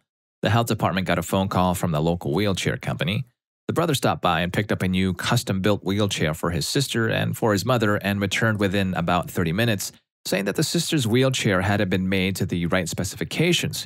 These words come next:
It was too small. After we left, the staff noticed several roaches on the chair, so the guy I met got a call.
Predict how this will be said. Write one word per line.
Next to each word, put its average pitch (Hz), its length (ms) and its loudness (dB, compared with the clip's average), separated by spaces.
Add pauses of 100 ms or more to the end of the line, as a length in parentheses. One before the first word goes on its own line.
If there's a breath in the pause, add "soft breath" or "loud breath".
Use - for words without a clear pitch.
(100)
It - 60 -10
was - 80 -4
too 147 140 2
small. - 440 -2 (460)
After 147 180 0
we 135 120 4
left, 139 340 2
the 123 100 4
staff 135 360 0
noticed 117 280 2
several 110 300 2
roaches 110 420 4
on 80 120 2
the 65 60 -2
chair, 90 340 0
so 113 260 0
the 110 100 0
guy 104 260 2
I 107 180 2
met 135 240 0
got 110 160 0
a 104 40 -2
call. - 480 0